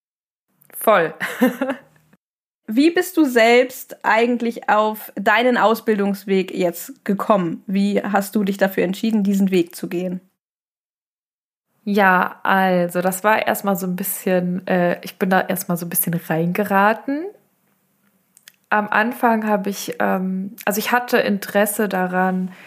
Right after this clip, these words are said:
Speaker 1: was mit Hunden zu machen, war aber noch in meinem anderen Studium voll drin, in meinem Diplomstudiengang und, ähm, es war jetzt nicht so doll geplant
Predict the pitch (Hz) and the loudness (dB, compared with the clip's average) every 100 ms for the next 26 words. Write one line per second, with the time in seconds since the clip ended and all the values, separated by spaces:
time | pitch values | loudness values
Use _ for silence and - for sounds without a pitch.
0 | - - 185 196 190 214 196 196 - 180 | -14 -6 -2 -2 0 0 0 -2 -4 2
1 | 190 220 254 220 180 185 185 185 180 190 | 2 2 0 0 2 2 2 2 0 0
2 | 175 175 - 185 185 185 175 - 202 190 | 0 -2 -2 -2 0 -2 -4 -8 -6 -2
3 | 196 180 180 180 190 - - _ - 196 | 0 2 2 -2 -4 -14 -20 _ 0 2
4 | 180 220 240 208 180 185 180 180 180 226 | 2 0 2 2 2 0 0 -4 -4 -4
5 | 226 208 196 196 190 190 180 185 185 180 | -4 -4 -4 -4 -4 -4 -4 -2 -4 -6
6 | - 180 180 180 - - - - _ - | -8 -4 -4 -4 -6 -16 -20 -20 _ -2
7 | 180 180 - 185 180 175 180 196 190 - | 0 0 0 2 4 2 0 -4 -4 -6
8 | 170 170 175 180 190 180 160 - 175 175 | -8 -4 0 2 0 -4 -8 -6 0 2
9 | 208 262 339 | 2 0 -6